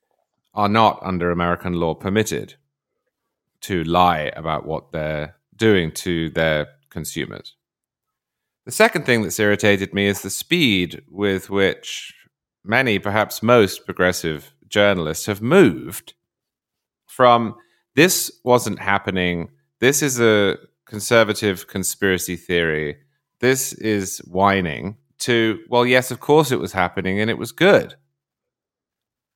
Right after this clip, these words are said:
Pick one. Just come out and say, if you think it,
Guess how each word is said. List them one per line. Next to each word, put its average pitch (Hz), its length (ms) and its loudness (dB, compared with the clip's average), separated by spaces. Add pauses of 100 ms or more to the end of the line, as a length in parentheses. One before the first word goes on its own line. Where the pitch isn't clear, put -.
(200)
Pick 269 280 -2
one. 87 220 0 (1500)
Just 240 220 2
come 240 240 4
out - 640 -2
and 170 180 2
say, 92 380 2
if 143 180 2
you 131 100 -4
think 139 420 -4
it, - 340 -8